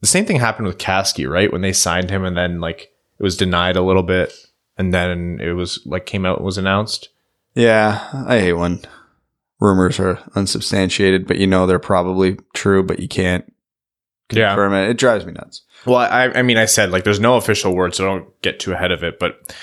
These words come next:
Speaker 1: at the same time, there's not really the media press to confirm it, so it probably won't be for a little while until the team officially announces it.
Speaker 2: And the thing that's bothering me the most about this is if we do sign this guy and, um,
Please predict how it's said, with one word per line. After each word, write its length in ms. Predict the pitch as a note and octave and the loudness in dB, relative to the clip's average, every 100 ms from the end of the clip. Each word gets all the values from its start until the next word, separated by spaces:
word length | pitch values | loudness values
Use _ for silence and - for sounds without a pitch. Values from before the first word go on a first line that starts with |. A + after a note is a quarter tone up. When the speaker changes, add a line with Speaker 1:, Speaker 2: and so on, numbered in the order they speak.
| - - - | -18 -20 -10
Speaker 1:
at 80 | |
the 80 | - | -2
same 240 | - A2+ G2+ | 0 2 0
time, 180 | G2 | 0
there's 140 | F#2+ F#2 | -2 0
not 140 | F2 | 0
really 180 | G2 F#2 | 2 0
the 100 | E2+ | 0
media 380 | E2+ E2+ E2+ F2 | -2 0 0 -2
press 280 | - D#2 - | 0 -2 -2
to 60 | |
confirm 440 | - E2+ - E2+ E2 | -2 -4 -2 -2 0
it, 140 | D2+ | 0
so 420 | - D#2 D#2 - _ _ - _ _ - | 2 2 0 -4 _ _ -20 _ _ -6
it 440 | - B1+ - G1+ - | -4 0 0 0 -2
probably 420 | F2+ D#2+ C2 A1+ | -2 -2 -2 0
won't 220 | A1+ A1+ | -2 -2
be 100 | C#2 | -4
for 180 | - A1+ | -2 -2
a 80 | G1+ | 0
little 220 | A1 G1+ | 0 0
while 340 | G1+ B1+ - - | 0 0 -2 -2
until 180 | G#2 | 0
the 80 | E2+ | 0
team 200 | - C2+ | 0 -4
officially 400 | A#1 - - A1+ | -4 -4 -4 -4
announces 420 | G#1+ A1 - B1+ | -4 -4 -6 -4
it. 180 | B1+ - _ _ - | -4 -4 _ _ -2
Speaker 2:
And 380 | A#2 A2 G#2+ - _ | 0 0 -2 -6 _
the 160 | A2+ G#2 | -8 -6
thing 180 | - G#2+ | -2 -2
that's 120 | G2 | 0
bothering 300 | - G2 G2 | 2 2 2
me 60 | G2 | 0
the 80 | F#2+ | -2
most 280 | F#2+ F#2 - | -4 -4 -2
about 240 | G2+ F#2+ | -2 0
this 180 | G#2 G2 | -2 -2
is 100 | F#2+ | -2
if 100 | F#2+ | 0
we 100 | A2+ | 0
do 240 | G2+ C3 C#3 | 4 4 4
sign 320 | - G2 F#2 | 2 0 0
this 160 | F2 | -2
guy 440 | - G1+ D#2+ F2 - - - | -4 -2 -2 -4 -6 -18 -6
and, 360 | G2 F#2 F2+ - _ _ _ _ _ _ - | -2 -2 -4 -10 _ _ _ _ _ _ -2
um, 720 | G#2+ G2+ F#2+ F#2+ F#2+ F2+ E2+ | 2 4 4 2 -2 -6 -14